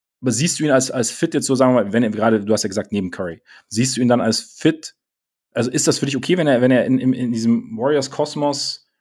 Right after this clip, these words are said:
abseits des Balles spielt? Siehst du da eine, siehst du da eine Rolle für ihn? Kann, kann das funktionieren? Kann er vielleicht auch irgendwie, weiß ich nicht, kann man auch irgendwie Sachen,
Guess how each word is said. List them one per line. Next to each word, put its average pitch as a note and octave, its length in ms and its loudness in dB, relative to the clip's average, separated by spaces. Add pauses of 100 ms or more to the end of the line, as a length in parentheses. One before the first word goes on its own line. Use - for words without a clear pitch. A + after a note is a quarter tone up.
(300)
abseits C#3 380 0
des C3 120 -4
Balles D3 260 2
spielt? D3+ 220 -4
Siehst C3 380 -8
du C#3 60 0
da A#2+ 100 4
eine, A#2 240 2
siehst C3 200 -6
du A#2 60 -8
da A#2 80 0
eine A#2 80 2
Rolle C#3+ 220 2
für - 140 -10
ihn? C#3+ 380 -6 (920)
Kann, C3 280 2
kann C3+ 160 0
das C3 120 2
funktionieren? C3 500 0
Kann A#2+ 140 -2
er A#2 100 2
vielleicht A2+ 300 -6
auch - 60 -18
irgendwie, G#2+ 320 -4
weiß A#2 140 -4
ich A2+ 40 -6
nicht, E2+ 120 -8
kann G#2+ 80 -4
man G#2 100 2
auch F2 80 -6
irgendwie G2 160 -6
Sachen, F#2+ 340 -10